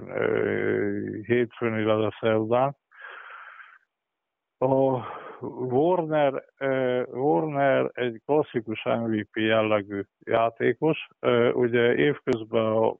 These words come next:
perceket el akarta osztani a Potosnyik, és ott nagyon nehezen, ö, barátkozott meg ezzel a Warner. Az ilyen, ilyen típusú, ö, játékosok, akik ének, halnak a játékért, a pontszerzésért,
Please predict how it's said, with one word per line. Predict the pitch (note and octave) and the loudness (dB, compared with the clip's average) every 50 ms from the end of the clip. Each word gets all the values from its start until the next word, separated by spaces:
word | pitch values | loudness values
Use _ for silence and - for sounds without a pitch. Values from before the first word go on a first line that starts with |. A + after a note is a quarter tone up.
| _ | _
perceket | - C3 C3+ B2 A2 - - - - A2 - | -2 0 0 -2 -2 -8 -8 -6 -6 -2 0
el | B2 A#2+ | 2 2
akarta | A#2+ A#2 - - A2+ A2 G#2 - - A2+ | 2 2 0 0 0 0 0 0 0 2
osztani | A2+ A2+ - - - A2+ A2 G#2 A2 | 2 0 -2 -2 -2 -2 -2 0 0
a | G#2+ G2+ - | -2 -2 0
Potosnyik, | - A2 - - B2 A#2 - - C#3 C#3 C3 _ | -2 0 0 0 0 0 0 0 -2 -2 -2 _
és | - - A#2+ A#2+ A#2 - - | -4 -2 0 0 0 0 0
ott | B2 A#2 - _ _ _ _ _ _ _ | -2 -2 -2 _ _ _ _ _ _ _
nagyon | - - C3+ C#3 C#3+ C#3+ D3 C#3+ C3 B2 | -10 -6 -2 0 0 2 2 2 0 0
nehezen, | B2+ C3 B2+ A#2+ A#2+ A#2 A2 - A#2+ A2+ A2 A2 A2 A#2 A2+ | 0 0 2 2 2 2 2 2 2 0 0 0 -2 -4 -4
ö, | A#2+ A#2+ A#2 A#2 A#2 A2+ - - A#2+ | -2 -2 -2 -4 -8 -16 -20 -12 -4
barátkozott | A#2 B2 B2+ B2+ A#2+ A#2 A#2 _ - G#2+ G#2 G#2 G#2 - - | 0 0 2 2 2 2 0 _ -6 -6 -6 -6 -8 -6 -2
meg | A2+ A2 G#2 | 0 2 2
ezzel | G#2 G#2 G2+ F#2+ G2+ G#2 | 2 0 0 2 2 2
a | G2+ | 2
Warner. | G2+ G#2+ G#2 G2+ G2 F2+ F2+ D#2+ D#2+ - - _ _ _ - - - - - - | 4 2 2 2 0 -2 -6 -8 -10 -14 -20 _ _ _ -20 -20 -18 -18 -18 -12
Az | - F#2 G#2+ | -6 -2 0
ilyen, | C3+ D#3 D#3+ D#3 C#3+ C#3 C#3 C3+ - | 2 2 2 0 0 -2 -4 -8 -6
ilyen | - C3+ C#3+ D3 D3+ C#3 C3+ B2+ | -2 0 2 2 2 2 0 -2
típusú, | - C#3 C3+ - C#3 B2+ - - - B2 A#2+ A#2+ B2+ B2+ | -4 -4 -2 0 0 -2 0 0 0 2 2 2 2 2
ö, | B2 B2+ B2 B2 | 2 2 2 2
játékosok, | A#2+ A#2 B2 B2+ C3+ C3+ - C3+ B2+ A#2 A#2+ A2 - - A2+ - - | 4 4 4 2 2 0 -2 -4 -4 -4 -6 -8 -6 -8 -8 -4 -2
akik | A#2 G#2+ - - A2 - | -2 -2 -4 -6 -6 -2
ének, | - C3 C3 B2+ A#2 A#2 A#2 A2 - | 0 2 2 2 0 -2 -4 -4 -4
halnak | - A#2+ A#2 A#2 A2 A2 G#2 - | 0 0 2 2 2 2 0 0
a | - G#2+ | 0 2
játékért, | G#2+ G#2+ A2+ A#2 - - A#2+ A#2+ A2 - - A#2+ A2 | 4 4 2 2 0 0 0 -2 0 0 0 2 2
a | G#2 | 2
pontszerzésért, | G2+ - - A#2 A#2 G#2+ - - A#2 G#2+ G#2+ G#2 A2+ A2+ G#2 - - A#2 A#2 A#2 A2+ | 0 0 0 -2 -2 -2 -2 -2 0 0 2 2 2 2 0 0 0 0 2 2 0